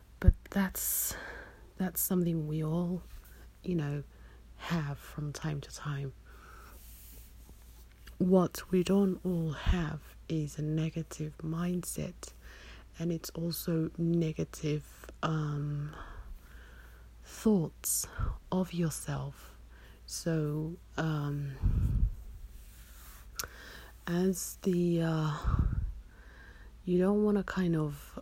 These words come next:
um, magnify problems that, or, you know, just small issues that you have into a bigger things, and then later on it becomes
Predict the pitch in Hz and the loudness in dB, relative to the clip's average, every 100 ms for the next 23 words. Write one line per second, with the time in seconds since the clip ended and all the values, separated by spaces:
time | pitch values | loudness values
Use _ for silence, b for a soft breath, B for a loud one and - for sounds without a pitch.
0 | - 151 147 143 143 147 B - 170 170 | -6 -2 -2 -2 -4 -8 B -2 4 4
1 | 185 180 160 - - 143 143 143 147 B | 4 2 0 -2 -6 -4 -4 -4 -8 B
2 | B B - - - 165 165 151 147 - | B B -14 -6 -2 0 0 0 0 -4
3 | - 147 143 - - - - 143 139 135 | -4 -4 -4 -8 -12 -12 -10 -8 -6 -6
4 | 135 131 127 B B B B B B - | -6 -6 -6 B B B B B B -4
5 | 185 175 - - - 165 156 - 165 - | -2 -2 -4 -8 -4 -2 -2 -2 -2 0
6 | 165 151 143 156 156 151 139 - 165 143 | 0 -2 -2 -6 -4 -4 -6 -6 -4 -4
7 | 139 - - B B B B B - 160 | -4 -8 -16 B B B B B -2 0
8 | 160 151 - 165 147 143 - 160 151 151 | 0 -2 -6 -4 -4 -6 -4 -2 -2 -4
9 | - - 170 156 143 143 139 - - - | -8 -4 -2 -2 -2 -4 -6 -8 -10 -12
10 | B B B B - 165 156 151 151 - | B B B B 0 2 2 0 -2 -2
11 | 160 151 143 - - 151 147 135 - - | -2 -2 -4 -4 -2 0 0 -4 -8 -8
12 | - - - - | -10 -12 -14 -18